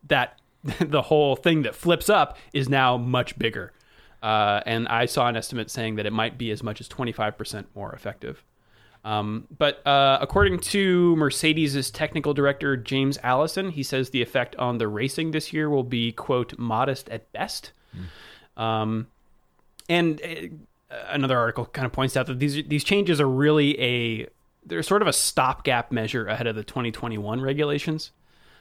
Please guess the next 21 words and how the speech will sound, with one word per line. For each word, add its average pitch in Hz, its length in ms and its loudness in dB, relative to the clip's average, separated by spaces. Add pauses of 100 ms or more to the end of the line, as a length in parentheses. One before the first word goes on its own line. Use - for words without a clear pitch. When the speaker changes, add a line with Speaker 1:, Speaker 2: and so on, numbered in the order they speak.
(140)
Speaker 1:
Um, 107 640 -2 (100)
so 110 600 0 (100)
I, 123 140 -4
I, 123 140 -2 (140)
I 131 40 4
would 139 120 2
expect - 360 -4
to, 107 240 -2
to - 160 -12
see 117 200 -4
this - 420 -6 (300)
continuing 123 880 -2 (260)
maybe 123 240 -2
in 143 240 0
this 139 120 -4
direction, 156 560 0
or 123 160 0
at 117 80 -4
least, 117 360 -6
uh, 101 540 -2 (140)
changing, 98 540 -8